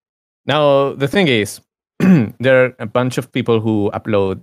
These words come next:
no commentary videos. Those don't make so, such a good experience because, well,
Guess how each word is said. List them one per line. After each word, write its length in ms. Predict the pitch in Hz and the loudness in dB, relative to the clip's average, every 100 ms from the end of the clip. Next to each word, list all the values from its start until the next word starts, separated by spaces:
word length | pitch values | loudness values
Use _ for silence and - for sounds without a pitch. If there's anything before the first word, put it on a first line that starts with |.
| _ 104 | _ -6
no 260 | 101 120 | -2 -2
commentary 960 | 117 117 113 104 - 101 92 90 87 110 | 0 -2 -2 -4 -6 -4 -4 -6 -10 -10
videos. 500 | 110 107 92 87 92 123 | -6 -4 -4 -6 -6 -2
Those 300 | 143 147 - | 0 0 -4
don't 300 | 143 139 139 | -6 -4 -4
make 240 | 143 151 | -6 -6
so, 420 | - - 120 107 - _ _ _ _ 123 | -10 -4 -2 -4 -10 _ _ _ _ -20
such 460 | 131 - 117 - 120 | -18 -6 -6 -6 -10
a 40 | |
good 280 | 107 98 98 | -4 -4 -4
experience 560 | 95 - - 117 107 101 | -10 -12 -4 -2 0 -4
because, 400 | 107 110 101 - _ _ - | -4 -4 -4 -10 _ _ -2
well, 340 | 127 107 | 0 -2